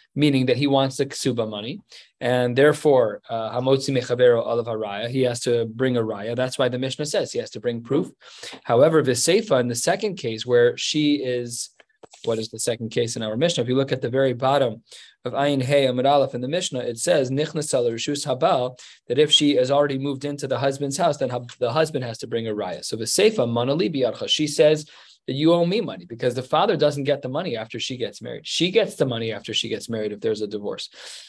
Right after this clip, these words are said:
So therefore, that's how the Gemara answers, answers up the opposite implications, is that they're different cases. Esve, however, the Gemara is bothered by this. Esve Ravacha Berei de Rav Avia le Rav Ashi.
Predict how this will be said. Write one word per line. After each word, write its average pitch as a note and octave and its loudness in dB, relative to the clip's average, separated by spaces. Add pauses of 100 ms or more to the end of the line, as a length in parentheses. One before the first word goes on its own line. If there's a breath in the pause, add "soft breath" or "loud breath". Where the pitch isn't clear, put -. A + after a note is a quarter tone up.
(120)
So - -4
therefore, C3 6
that's C3+ 2
how C#3 2
the B2 0
Gemara A#2 -4
answers, G#2+ -6 (720)
answers C#3+ 4
up C#3 4
the C3 2
opposite B2 0
implications, D3 -4
is C3+ -6
that C3+ -4
they're C3 -2
different A2+ -8
cases. - -14 (480 loud breath)
Esve, C#3+ 4
however, C#3+ 4
the D3 2
Gemara D3+ 2
is C#3 0
bothered A#2 0
by G2+ -6
this. - -14 (320 loud breath)
Esve F3 6
Ravacha D3+ 2
Berei C#3+ 2
de D3 -2
Rav B2+ 0
Avia C#3 -2
le B2+ -2
Rav A#2 -2
Ashi. G#2 -6